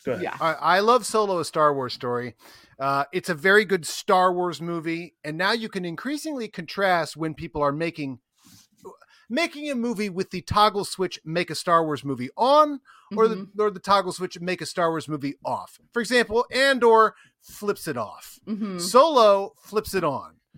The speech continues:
Speaker 3: Right?
Speaker 2: Mm-hmm.
Speaker 3: "I'm making a Star Wars movie. This is how a Star Wars movie is supposed to feel. It's a very thick universe. We move very quickly. We do very genre things like rob a train or ride horses and, you know, things like that, or some version of horses." Uh,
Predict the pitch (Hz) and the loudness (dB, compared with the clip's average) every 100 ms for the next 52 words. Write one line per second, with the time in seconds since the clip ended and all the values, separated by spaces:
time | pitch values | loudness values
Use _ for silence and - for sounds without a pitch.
0 | - 202 165 180 170 202 269 262 247 226 | -6 -2 -2 -2 0 2 2 0 -2 -2
1 | 208 - 202 190 180 170 175 175 160 156 | -8 0 2 2 0 -6 -10 -10 -6 -6
2 | 123 - 139 131 127 117 117 117 - - | -6 -4 -2 -2 -8 -12 -12 -14 -16 -12
3 | 247 240 226 - 117 131 120 - 139 - | -6 2 2 2 -4 -6 -6 -8 -10 -10
4 | _ 214 233 208 220 202 - - - 156 | _ -6 -4 4 4 4 -2 -14 -6 -4
5 | 120 139 214 240 170 214 208 - 214 214 | -2 2 4 2 2 2 2 2 2 2
6 | 214 208 143 113 175 180 180 180 135 165 | 0 0 -2 -4 -4 -4 -4 -4 0 2
7 | 180 175 - 170 175 151 143 - - - | 4 0 -6 -6 -6 -6 -8 -12 -10 0
8 | 147 143 - 156 156 160 156 151 143 156 | 0 0 -8 -6 -2 -2 -2 -2 -2 -2
9 | 139 120 113 151 - 151 143 131 123 117 | -4 -10 -8 -8 -8 -6 -6 -6 -8 -10
10 | - - - 139 117 170 160 151 139 151 | -14 -16 -6 -6 -4 -6 -2 -2 0 0
11 | 139 131 _ _ - 135 - 151 120 147 | 0 -2 _ _ -12 -8 -2 -4 0 -2
12 | 135 135 123 139 135 139 127 - - - | -2 -6 -6 -6 -4 -6 -10 -14 -20 -20
13 | _ 170 170 | _ 4 6